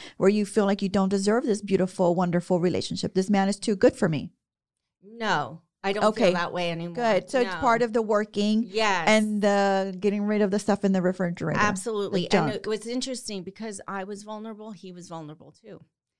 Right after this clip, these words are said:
Speaker 2: He said, "You wanna know something?" He told me two things. He said, "I want a relationship like the Reagans had." And I said, "What does that mean?" He
Speaker 1: Oh,
Speaker 2: said,
Speaker 1: yeah.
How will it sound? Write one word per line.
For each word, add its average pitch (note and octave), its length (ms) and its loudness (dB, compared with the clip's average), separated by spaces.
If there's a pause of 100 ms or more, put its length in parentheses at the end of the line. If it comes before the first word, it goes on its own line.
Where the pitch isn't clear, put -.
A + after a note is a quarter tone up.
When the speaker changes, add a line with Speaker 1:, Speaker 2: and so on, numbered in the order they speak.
(260)
Speaker 2:
He F#3+ 120 -12
said, F3 340 -12
"You E3 100 -18
wanna E3 260 -12
know D#3+ 180 -10
something?" A#3+ 600 -14 (520)
He A#3+ 120 -14
told C4+ 160 -6
me B3 120 -4
two B3 240 -10
things. E3+ 480 -12
He E3 100 -20
said, E3+ 300 -8
"I F#3 140 -6
want F#3+ 400 -10
a E3+ 80 -10
relationship E3+ 800 -10
like D#3+ 260 -16 (120)
the F3 100 -18
Reagans D#3+ 460 -8
had." - 440 -20
And E3 100 -14
I D#3 80 -12
said, E3 220 -20
"What F3 100 -18
does F#3+ 160 -12
that E3+ 240 -12
mean?" D#3 160 -14
He D#3+ 60 -8
Speaker 1:
Oh, A3 120 2
Speaker 2:
said, B3 80 4
Speaker 1:
yeah. A3+ 420 0